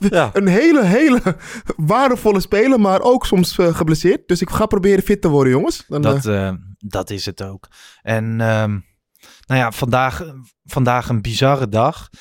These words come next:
Speaker 1: Ik weet niet, hoe heb jij het, eh, ervaren? Hoe, hoe ging jij door de dag heen? Want die loting, je weet dat die om twaalf uur is. Dan zou je je telefoon een beetje in de gaten nemen, kan?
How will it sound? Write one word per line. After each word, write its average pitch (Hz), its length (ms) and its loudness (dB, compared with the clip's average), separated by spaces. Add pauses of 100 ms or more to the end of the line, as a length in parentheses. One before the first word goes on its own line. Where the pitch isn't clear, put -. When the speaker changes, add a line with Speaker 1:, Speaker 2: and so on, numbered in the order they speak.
(160)
Speaker 1:
Ik 120 160 -12
weet 131 220 0
niet, 135 180 0
hoe 139 140 0
heb 139 120 -2
jij 151 220 0
het, 156 180 -4
eh, 151 300 0
ervaren? 151 500 -2
Hoe, 151 360 0
hoe 170 160 0
ging 196 160 0
jij 180 100 2
door 175 140 2
de 160 80 0
dag 160 260 0
heen? 139 280 0
Want 107 160 0
die 117 100 -2
loting, 127 380 2
je 113 80 4
weet 139 240 0
dat 120 120 -2
die 120 100 0
om 107 80 2
twaalf 104 380 -2
uur 135 220 -2
is. 156 120 -2
Dan 117 220 -4
zou 104 100 -4
je 104 60 -2
je 101 80 -6
telefoon 110 440 -4
een 139 80 -2
beetje 139 200 0
in 143 60 0
de 131 60 -6
gaten 131 320 -2
nemen, 131 240 -4
kan? 143 300 -6